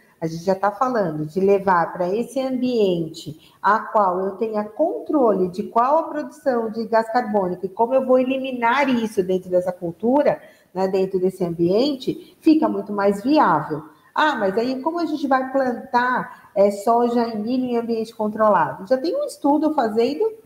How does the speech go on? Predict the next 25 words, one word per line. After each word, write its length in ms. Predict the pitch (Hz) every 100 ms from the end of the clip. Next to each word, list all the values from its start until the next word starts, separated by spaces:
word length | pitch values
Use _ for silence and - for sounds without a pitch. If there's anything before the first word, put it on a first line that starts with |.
| _
trigo 560 | 339 320 - 185 - - - 220
em 200 | 226 220
ambiente 340 | 214 185 185
controlado, 540 | 196 202 262 226 156 - - - _
né? 260 | 175 214 269 -
Cem 100 | 202
por 140 | 202
cento 320 | - 185 240
Livre, 320 | 226 254 254
que 80 | 247
é 60 | 185
um 100 | 180
player 420 | 196 202 220 214
também 340 | 180 190 233
de, 540 | 214 202 185 180 - - -
de 140 | 170
vertical 460 | 180 180 180 180 175
farm, 380 | 202 190 240 294 - - _ _
tá 100 | 277
produzindo 640 | 294 294 294 269 262 240
trigo 480 | 240 220 220 226 247 -
com 240 | 247 294
um 20 |
resultado 640 | 302 294 254 254 247 269 285
incrível. 840 | 294 - 269 269 220 160 156